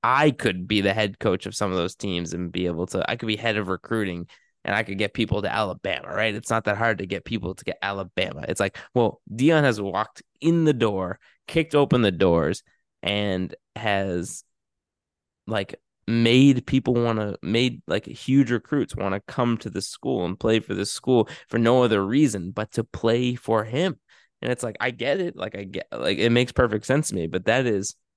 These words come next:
revolutionary. Nobody, no coach has ever been able to take a program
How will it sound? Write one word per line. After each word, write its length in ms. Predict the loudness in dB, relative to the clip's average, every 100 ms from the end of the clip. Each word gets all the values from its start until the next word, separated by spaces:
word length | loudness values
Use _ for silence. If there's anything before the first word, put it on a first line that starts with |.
| 0
revolutionary. 840 | 4 4 4 2 0 -6 -14 -8
Nobody, 600 | 2 4 6 4 -2 -14 _ _ -4
no 240 | -2 -2
coach 300 | -2 -4 -2
has 140 | -6 -8 _ _
ever 400 | 0 0 -4 -12 _ -20 _
been 100 | 0
able 240 | 2 4 2
to 140 | 0
take 260 | -2 -2 -2
a 140 | -6
program 720 | -2 2 4 2 -6 -8 -10